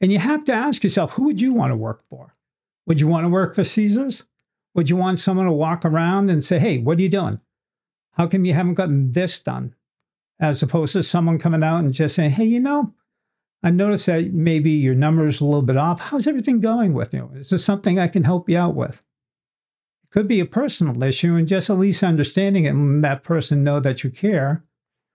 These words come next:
they can offer you some advice and really help you to feel better about the situation you're doing. Because everybody knows when they're having a bad performance, whether it's a weekly or daily issue.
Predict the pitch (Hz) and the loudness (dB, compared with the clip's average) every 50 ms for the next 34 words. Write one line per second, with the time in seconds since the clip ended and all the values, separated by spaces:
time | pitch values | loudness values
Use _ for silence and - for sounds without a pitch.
0 | _ _ _ _ - - 190 185 - 180 185 208 185 180 180 175 - 190 165 165 | _ _ _ _ -4 -2 -2 0 0 0 0 0 0 0 0 0 0 0 2 2
1 | 165 160 151 - 170 156 151 139 120 110 - 220 240 185 180 185 175 - - _ | 0 0 -2 -2 0 0 0 0 -2 -2 -2 0 0 0 0 -2 -4 -6 -14 _
2 | _ _ _ _ _ _ _ _ _ _ _ _ - - 196 190 185 180 185 208 | _ _ _ _ _ _ _ _ _ _ _ _ -4 -2 0 2 4 4 4 2
3 | 220 208 196 180 131 165 190 175 - 208 170 160 156 - _ - 185 175 175 175 | 2 2 2 2 2 2 0 0 0 0 0 0 -2 -4 _ -2 0 0 2 2
4 | 170 165 139 131 110 110 - 160 151 151 170 160 151 143 131 117 113 127 123 120 | 2 0 0 0 -2 -2 -2 -2 0 2 2 2 2 2 0 0 0 0 -2 -2
5 | - - 127 - - 151 131 - - 135 131 131 131 - 135 131 120 135 131 120 | -2 -4 -4 -2 -2 -2 -2 -2 -2 -2 0 0 -2 0 -2 -2 0 0 -2 -2
6 | 135 156 - 170 170 294 294 247 233 285 294 226 240 214 185 165 147 143 151 151 | -2 -2 -2 -2 -2 -2 0 0 0 0 2 0 0 0 2 2 2 2 2 2
7 | 147 151 147 - 143 139 139 139 127 143 143 135 131 123 113 123 131 120 127 127 | 0 0 0 0 0 2 2 2 2 2 2 2 2 0 0 0 -2 -2 -2 -2
8 | - 123 117 - - 127 120 120 104 110 120 117 - - 143 131 135 135 131 123 | -4 -6 -6 -6 -8 -14 -14 -14 -18 -20 -20 -20 -16 -6 -4 0 0 2 0 0
9 | 127 - 139 113 110 135 147 147 147 - 156 139 123 120 113 110 110 135 131 120 | -2 -2 -4 -2 0 0 0 0 0 0 0 0 2 0 0 0 0 0 0 0
10 | 123 123 123 117 110 110 107 - - 135 - - - | 0 0 0 0 -2 -2 -4 -6 -6 -6 -6 -6 -6